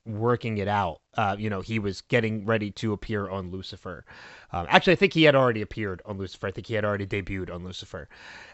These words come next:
And, you know, reaching out to his rep, you know, telling her about the D C podcast, and she was like, "Yeah," she's like, "That's fine. We could, well, I'll get you Tom, but he doesn't really wanna talk about Smallville. Like, he'd, he'd rather promote Lucifer." And I'm like, "Yeah,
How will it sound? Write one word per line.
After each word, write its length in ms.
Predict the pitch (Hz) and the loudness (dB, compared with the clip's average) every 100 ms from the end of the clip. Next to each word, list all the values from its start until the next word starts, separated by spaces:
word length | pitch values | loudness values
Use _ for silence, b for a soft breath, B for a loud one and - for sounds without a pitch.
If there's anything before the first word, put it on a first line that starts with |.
| _ | _
And, 640 | 123 123 113 107 104 98 - - | 4 4 4 0 -6 -8 -12 -4
you 120 | 123 | 0
know, 260 | 110 104 - - | 0 -2 -10 -16
reaching 440 | 123 123 131 - 127 | -6 -2 0 0 2
out 200 | 113 113 | 2 0
to 80 | 107 | -2
his 260 | 120 101 | -2 -2
rep, 340 | 107 113 110 _ - | 2 2 2 _ -8
you 120 | 110 | -6
know, 260 | 98 95 - - | -4 -6 -8 2
telling 300 | 131 117 110 | 4 4 4
her 120 | 117 | 2
about 200 | 107 104 | 2 0
the 80 | 101 | -4
D 160 | 110 | -8
C 180 | 98 107 | -8 -6
podcast, 640 | - 98 95 101 92 92 | -2 -2 -2 -4 -4 -6
and 100 | 95 | -10
she 140 | - 101 | -8 -8
was 160 | 95 | -8
like, 140 | 107 - | -8 0
"Yeah," 260 | 214 214 214 | 2 4 2
she's 200 | - 170 | -2 -8
like, 140 | 147 | -6
"That's 180 | 156 - | -6 -2
fine. 380 | - 170 165 151 | 2 4 2 0
We 100 | 143 | -4
could, 220 | 151 135 | -6 -4
well, 200 | 143 143 127 | -2 -2 -4
I'll 160 | 131 | -4
get 180 | 135 131 | -4 -8
you 60 | 135 | -4
Tom, 400 | 131 120 117 113 | 0 2 0 0
but 220 | 117 - B B B - | -2 -2 B B B 0
he 120 | 147 | 4
doesn't 240 | 185 208 | 4 2
really 240 | 151 160 156 | 2 4 4
wanna 240 | 143 135 | 2 0
talk 260 | - 123 127 | 4 4 4
about 240 | 113 113 | 0 -2
Smallville. 600 | - 120 117 113 113 110 | -2 -2 0 2 0 0
Like, 180 | 110 - | -2 -6
he'd, 160 | 110 | -8
he'd 180 | 107 104 | -8 0
rather 260 | 120 110 110 | 2 2 0
promote 360 | - 110 98 | -4 -4 -4
Lucifer." 520 | 101 98 98 - 101 95 | -6 -8 -8 -6 -4 -4
And 80 | |
I'm 120 | 95 95 | -6 -8
like, 160 | - | 0
"Yeah, 160 | 226 | 0